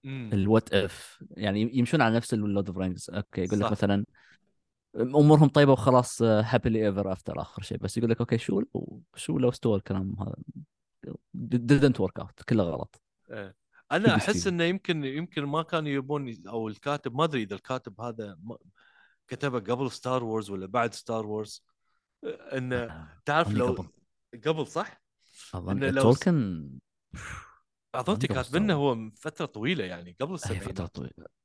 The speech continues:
Speaker 2: هي، هي.
Speaker 1: بس تخيل إذا سواه كان بتصير نفس دارث فيدر، إنه الحين هو كان طيب، بعدين يا ال-، الدارك فورس
Speaker 2: إيه.
Speaker 1: وخذته وصار هو المين فيلن.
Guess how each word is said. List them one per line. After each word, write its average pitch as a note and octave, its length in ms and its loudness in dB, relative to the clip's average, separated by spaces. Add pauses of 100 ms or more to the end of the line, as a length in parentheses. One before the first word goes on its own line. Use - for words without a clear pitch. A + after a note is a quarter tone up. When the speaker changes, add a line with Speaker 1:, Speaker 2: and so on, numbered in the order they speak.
Speaker 2:
هي، F2 160 -10
هي. D2+ 280 -14 (920)
Speaker 1:
بس B2 140 -8
تخيل F3 340 0
إذا B2+ 160 -6
سواه E3 340 -4
كان E3 200 -2
بتصير D3+ 340 -6
نفس F#3+ 200 -6
دارث B2+ 260 -2
فيدر، A2+ 380 -6 (480)
إنه B2 260 -2
الحين C#3 320 -2
هو D3 160 2
كان C3+ 260 -2 (100)
طيب، E3 320 -2 (640)
بعدين A2 760 -8
يا B2 280 2
ال-، G#2 460 -6
الدارك A2+ 640 -4 (440)
فورس - 540 -2 (560)
Speaker 2:
إيه. G2+ 280 0 (220)
Speaker 1:
وخذته C#3 600 -2
وصار B2+ 400 0
هو C#3 200 2
المين A#2+ 460 -2
فيلن. G#2+ 280 -8